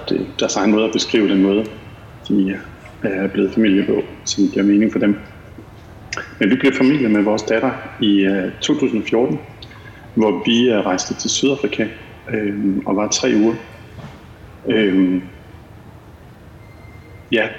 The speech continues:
og, og lærte hende at kende der. Og der blev hun ni måneder nede, øh, mens vi var nede i Sydafrika. Øh, og så vi har været heldige at have hende fra, fra meget lille.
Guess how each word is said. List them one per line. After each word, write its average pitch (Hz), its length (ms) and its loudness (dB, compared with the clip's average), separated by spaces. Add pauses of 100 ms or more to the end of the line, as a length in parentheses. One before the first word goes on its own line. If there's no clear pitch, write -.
(240)
og, 101 260 0 (280)
og 120 120 0
lærte 113 200 4
hende 104 140 2
at 101 60 0
kende 113 240 2
der. 113 60 2 (840)
Og 98 360 2
der 104 140 2
blev 123 220 2
hun 113 100 2
ni 127 360 4
måneder 117 360 2
nede, 104 280 4 (420)
øh, 113 160 2
mens 113 260 2
vi 110 80 2
var 113 240 2
nede 113 220 2 (680)
i - 60 2
Sydafrika. - 440 0 (260)
Øh, 92 360 2 (200)
og 98 440 2 (520)
så - 180 0
vi 113 100 2
har 113 100 0
været 104 320 2 (120)
heldige 127 440 2 (840)
at 104 140 0
have 110 180 2
hende 101 280 0
fra, 92 400 -2 (260)
fra 92 200 -2
meget 98 440 2
lille. 117 300 2